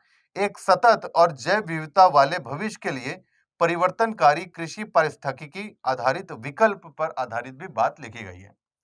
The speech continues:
अब ये जो आप पिलर्स देख रहे हैं, जितना कंटेंट आप देख रहे हैं, इस कंटेंट का एक सेकेंडरी यूज आप कर सकते हैं। क्या यूज कर सकते हैं?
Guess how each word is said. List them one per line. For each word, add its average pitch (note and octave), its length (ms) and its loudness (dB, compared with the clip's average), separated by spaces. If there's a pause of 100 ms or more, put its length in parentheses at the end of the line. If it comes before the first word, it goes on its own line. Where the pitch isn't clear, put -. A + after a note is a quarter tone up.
(720)
अब G3 140 4
ये B3+ 120 2
जो B3+ 160 2
आप G3+ 320 6
पिलर्स F3 320 -4
देख D3 260 -10
रहे E3 100 -4
हैं, F#3+ 80 -10
जितना D#3+ 260 -4
कंटेंट D3+ 460 -8
आप C#3+ 120 4
देख B2 300 -10
रहे F3 100 -6
हैं, F#3+ 80 -14
इस E3+ 180 -12
कंटेंट D3 440 -6
का F3+ 180 -6
एक D#3+ 140 -12
सेकेंडरी C3+ 560 -10 (100)
यूज C#3+ 340 -12
आप D3 180 4
कर B2 160 -4
सकते - 320 -14
हैं। F2+ 200 -20 (480)
क्या F3 120 4
यूज G3 220 -4
कर G3+ 140 -2
सकते G3 320 -6
हैं? G3 280 -12